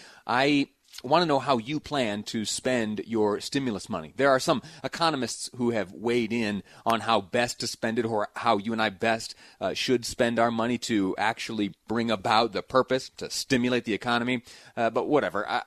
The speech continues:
I'll go through some of those expert claims, but I do want to hear, uh, your plans. And if you wouldn't mind, uh, just share with me a voicemail. G-, call me up. Leave a voicemail. Uh, producer Amy and Gustavo and the team, they're gonna go through and, uh, put together a little montage of everyone's plans.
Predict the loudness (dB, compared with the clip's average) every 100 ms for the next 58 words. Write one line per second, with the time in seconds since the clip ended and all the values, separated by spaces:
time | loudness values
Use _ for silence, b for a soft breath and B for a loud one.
0 | 0 4 6 4 0 -2 -4 0 -2 0
1 | -2 -2 -6 -6 -6 -6 -6 -12 B -2
2 | 0 2 0 0 -2 0 0 0 -6 -4
3 | -2 0 4 2 2 -6 -8 -6 -8 -2
4 | -2 -2 0 2 2 -2 B B -4 -2
5 | 0 0 2 2 0 -2 2 2 2 -4
6 | -10 -10 -10 -10 -2 0 0 -2 -4 -18
7 | -20 _ _ _ _ _ _ -2 0 2
8 | 0 0 -4 -4 -4 B B -2 0 0
9 | 0 -2 0 -2 -2 -2 -4 -6 0 2
10 | 4 2 0 -4 -4 -2 -2 -2 0 0
11 | 0 0 4 4 2 -6 b -6 -4 -4
12 | -4 -8 -4 -2 0 0 2 0 -2 -6
13 | -4 -2 -4 -2 -2 -2 -4 -6 -6 -4
14 | -2 -4